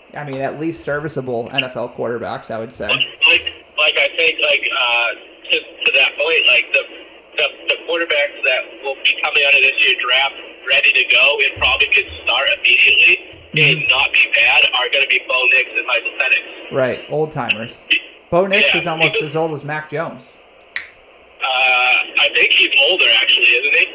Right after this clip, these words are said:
Speaker 2: he?
Speaker 1: He, they're born in the same year. I don't know who's older, but that's a wild stat.
Speaker 2: Yeah.
Speaker 1: <laughs> Yeah, and Penix is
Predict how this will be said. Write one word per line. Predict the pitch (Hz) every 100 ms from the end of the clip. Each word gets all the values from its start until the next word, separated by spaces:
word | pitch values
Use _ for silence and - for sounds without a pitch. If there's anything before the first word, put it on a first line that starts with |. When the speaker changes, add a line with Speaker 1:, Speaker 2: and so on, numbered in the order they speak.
| -
Speaker 2:
he? | 175
Speaker 1:
He, | 185
they're | 165 180 175
born | 147 165 196
in | 180
the | 147
same | - 147 139
year. | 139 135
I | 127
don't | 131
know | 135 135
who's | 139 131
older, | 127 135 127
but | 117
that's | 135 135
a |
wild | 131 135 131 123
stat. | - 135 120 - - - - - 143 - 214
Speaker 2:
Yeah. | - - -
Speaker 1:
<laughs> | - - - - - _ _ - - -
Yeah, | 147 135
and | 131
Penix | 165 190 185 151
is | 143